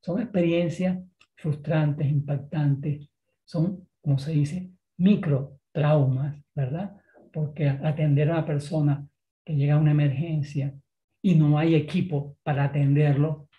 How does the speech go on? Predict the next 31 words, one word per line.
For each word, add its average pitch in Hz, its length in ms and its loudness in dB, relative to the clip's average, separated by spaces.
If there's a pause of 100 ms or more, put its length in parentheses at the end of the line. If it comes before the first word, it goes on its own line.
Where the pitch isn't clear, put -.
(240)
eso 165 440 -4
impacta, 143 880 0
eso 160 240 -4
nos 160 160 4
impacta 147 600 0
a 151 60 2
nosotros, 139 720 -2
aunque 143 480 -8 (640)
no 143 120 2
sea 156 300 2
tan 143 160 4
igual 135 340 2
como 135 160 0
la 127 140 -2
víctima, 131 580 -4 (140)
¿no? - 260 -8 (440)
Y 202 100 -2
son 220 320 -4
elementos 185 580 -2
de 165 60 -2
impacto 147 760 -2 (320)
continuo, 170 1000 2 (280)
acumulativo, 156 1200 0 (380)
y 147 120 -4
que 160 100 -4
están 190 220 0
asociados 185 540 0
a 143 40 4
la 131 160 0
práctica 135 460 -6
profesional. 123 680 -8